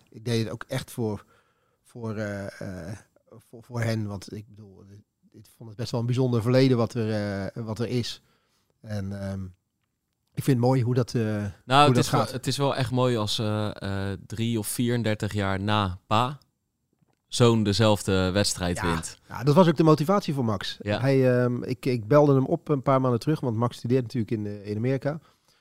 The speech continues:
Speaker 1: Dus is niet altijd in, eh, is niet altijd in Rotterdam. Maar hij wist dat hij met de kerst die kant weer op zou komen. Dus we hadden even contact en gezegd, "Dan moet jij niet gewoon die bruggenloop gaan, eh, gaan doen?"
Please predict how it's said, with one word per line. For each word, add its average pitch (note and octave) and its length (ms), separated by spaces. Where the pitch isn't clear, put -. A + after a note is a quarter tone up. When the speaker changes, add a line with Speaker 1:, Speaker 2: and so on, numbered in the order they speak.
Speaker 1:
Dus A#2 140
is D3 160
niet C#3 180
altijd A#2 360
in, A2 200
eh, G2+ 320
is B2+ 120
niet B2 160
altijd G#2+ 220
in G#2+ 60
Rotterdam. A#2 420
Maar A2 120
hij A2 80
wist C#3+ 180
dat A#2+ 120
hij A#2 80
met G#2+ 120
de - 60
kerst - 320
die A2+ 80
kant C3+ 200
weer C3+ 100
op B2 60
zou B2+ 140
komen. B2+ 380
Dus G#2+ 180
we A2+ 60
hadden A#2 180
even G#2+ 120
contact - 420
en - 100
gezegd, - 240
"Dan A2 80
moet B2 120
jij A#2+ 120
niet A#2+ 180
gewoon A2 140
die G#2+ 100
bruggenloop B2+ 400
gaan, G2+ 220
eh, F2+ 180
gaan F#3+ 160
doen?" E3+ 160